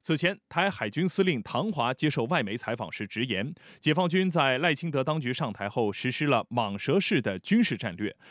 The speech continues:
只要愿意，随时可以封锁台湾。所以他建议台湾方面应该克制，避免挑衅导致台海冲突。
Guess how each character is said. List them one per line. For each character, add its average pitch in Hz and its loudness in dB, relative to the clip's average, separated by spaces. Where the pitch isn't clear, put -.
只 - 0
要 151 6
愿 175 2
意， 104 -4
随 220 2
时 139 0
可 120 -4
以 104 -2
封 131 -2
锁 - -8
台 - -10
湾。 117 0
所 165 4
以 139 4
他 127 -2
建 123 0
议 104 -4
台 151 0
湾 175 4
方 170 0
面 151 0
应 143 -2
该 165 2
克 185 4
制， - -6
避 240 6
免 131 2
挑 - -10
衅 - -6
导 98 -2
致 - -6
台 110 -2
海 - -10
冲 135 -4
突。 107 -4